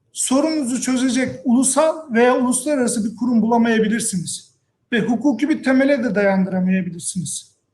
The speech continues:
Diğer bir konu başlığı burada riskimiz, dolandırıcılık, kara para ve diğer yasa dışı faaliyetlerde kullanılabilirliği nedeniyle içerdiği yasal riskler de mevcut. Bir diğer nokta,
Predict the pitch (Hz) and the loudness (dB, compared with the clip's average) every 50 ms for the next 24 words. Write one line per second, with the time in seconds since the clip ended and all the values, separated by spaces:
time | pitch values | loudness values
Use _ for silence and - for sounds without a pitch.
0 | _ _ _ _ _ _ _ _ _ _ _ _ _ _ _ _ _ _ _ _ | _ _ _ _ _ _ _ _ _ _ _ _ _ _ _ _ _ _ _ _
1 | _ _ _ _ _ _ - 190 254 320 330 330 320 302 254 - - 262 262 254 | _ _ _ _ _ _ 0 2 4 6 6 6 4 2 -4 -2 -2 0 0 2
2 | 226 240 233 214 - - - 233 226 196 196 208 180 208 208 208 214 - - - | 2 2 2 2 0 -4 -4 -4 -4 -2 -2 -4 -4 -4 -2 -2 -2 -4 -4 -4
3 | 226 233 277 311 - - - - _ _ _ _ _ _ _ _ - 208 214 226 | -4 -6 -6 -6 -8 -10 -10 -12 _ _ _ _ _ _ _ _ -4 0 2 4
4 | 240 247 254 247 233 262 262 233 226 240 233 247 247 - - _ 208 214 226 233 | 4 4 4 2 0 -2 -2 -2 -2 -2 -4 -6 -8 -10 -10 _ -4 -2 -2 -2
5 | 233 240 240 226 247 269 262 220 208 175 175 226 247 262 247 233 220 214 220 240 | -2 -4 -2 -2 -2 -4 -2 -4 -4 -2 0 0 0 2 2 0 0 0 -2 -2
6 | 226 190 202 190 - 196 - - 208 208 208 208 226 226 214 220 - 247 226 220 | -4 -4 -4 -6 -6 -8 -6 -4 -4 -4 -2 -2 -2 -4 -4 -6 -2 0 0 0
7 | 220 262 - - - 208 208 214 214 214 220 220 226 214 233 226 262 294 277 233 | 0 -4 -8 -8 -6 -4 -2 0 2 2 2 2 2 0 0 0 0 0 2 2
8 | 214 214 190 226 240 254 262 220 202 202 214 - - - 226 220 208 190 208 240 | 2 2 2 2 2 2 0 0 0 -2 -2 -2 -2 0 0 0 0 -2 -6 -10
9 | 262 269 _ _ _ _ _ _ - 208 202 196 - 233 226 214 220 220 - - | -10 -12 _ _ _ _ _ _ 0 0 0 4 4 4 4 4 4 0 -2 -2
10 | - 247 240 226 196 190 185 175 175 170 151 - - - _ - _ _ _ _ | 2 2 2 4 4 2 2 2 0 -2 -4 -8 -12 -16 _ -20 _ _ _ _
11 | _ _ _ _ _ _ _ _ _ _ _ _ _ _ _ _ _ _ _ _ | _ _ _ _ _ _ _ _ _ _ _ _ _ _ _ _ _ _ _ _
12 | _ _ _ _ _ 202 247 254 262 294 285 277 277 240 240 247 240 214 - - | _ _ _ _ _ 4 4 6 6 6 6 8 6 6 6 4 4 2 0 0
13 | 247 277 294 285 254 - - | 0 0 0 0 -4 -10 -18